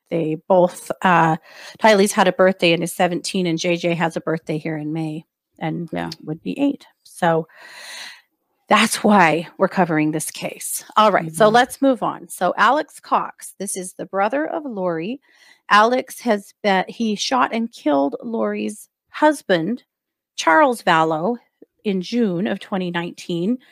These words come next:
Speaker 1: Uh, it was ruled self-defense at the time. However, that case has been reopened and there is an ongoing investigation into Charles's death. But he
Speaker 2: Mm-hmm.
Speaker 1: did, uh, that did happen. He has, was also accused of, and is,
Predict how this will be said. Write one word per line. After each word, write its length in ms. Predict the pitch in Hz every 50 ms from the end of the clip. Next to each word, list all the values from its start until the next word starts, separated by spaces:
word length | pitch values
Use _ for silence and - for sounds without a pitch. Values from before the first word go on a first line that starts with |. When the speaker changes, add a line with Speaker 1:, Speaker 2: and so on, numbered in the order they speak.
| _ - - _ _ -
Speaker 1:
Uh, 220 | - 202 190 175 175
it 120 | 190 180 -
was 220 | 180 175 175 -
ruled 240 | 208 220 214 233 233
self-defense 680 | - - 226 208 - - 202 - - 202 202 - -
at 100 | 196 233
the 80 | 190 180
time. 420 | - - - 311 302 294 294 285
However, 440 | 269 233 240 214 208 208 196 202 196
that 200 | 196 190 185 -
case 300 | - - 208 190 - -
has 160 | - 185 180 -
been 200 | - 180 175 175
reopened 580 | 170 170 170 190 208 208 202 - - 196 185 180
and 120 | 175 175
there 140 | 170 165 165
is 300 | 208 196 190 185 185 - _ - - - - - _ -
an 120 | 208 185
ongoing 580 | - 202 233 233 247 240 247 233 214 202 190 185
investigation 760 | 185 175 180 175 - - - 180 - 180 175 175 - - 180
into 320 | - - 175 - - -
Charles's 640 | 175 - - 170 156 156 147 151 - 151 143 - -
death. 440 | - 156 - - - - _ _ _ _ _ _ _ _ _ _ _ _ -
But 160 | - - -
he 220 | 190 165 - - 175
Speaker 2:
Mm-hmm. 80 | 180
Speaker 1:
did, 320 | - 180 170 165 160 165 175
uh, 260 | 165 160 156 156 170 -
that 200 | - 170 147 -
did 160 | - 180 165 185
happen. 600 | 170 180 214 196 185 - - 175 156 151 151 - _ _ _ _ _ _ _ _ -
He 260 | 180 170 214 214 196
has, 220 | 175 196 196 190 -
was 180 | 208 202 196 202
also 440 | 220 233 269 294 - - 233 208 196
accused 640 | 196 - - - - 359 381 381 370 349 - -
of, 240 | 233 214 208 226 226
and 120 | 226 214 196
is, 120 | 196